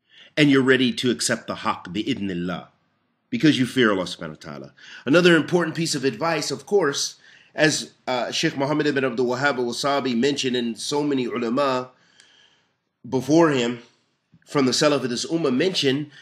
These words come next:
is the importance of ikhlas lillah, sincerity to Allah subhanahu wa ta'ala, that, uh, al-ilm huwa ibadah,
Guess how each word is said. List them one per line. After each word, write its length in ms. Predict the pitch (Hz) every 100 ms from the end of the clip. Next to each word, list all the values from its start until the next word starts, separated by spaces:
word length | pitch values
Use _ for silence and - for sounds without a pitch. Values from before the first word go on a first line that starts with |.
| -
is 140 | 165 175
the 60 |
importance 320 | 180 220 202
of 80 | 180
ikhlas 580 | 156 - 147 139 123 -
lillah, 520 | 110 101 95 78 - _ _ _ -
sincerity 960 | - 139 123 - 185 156 107 98 101 _ _ _ _ _ -
to 180 | 135 127
Allah 260 | 113 117
subhanahu 880 | 117 113 - 107 101 95 95 95 92 - _ -
wa 80 | 107
ta'ala, 320 | 143 156 139
that, 340 | 120 127 - - 123
uh, 160 | 127 -
al-ilm 460 | 127 127 147 170 143
huwa 220 | 139 107
ibadah, 520 | 127 165 180 180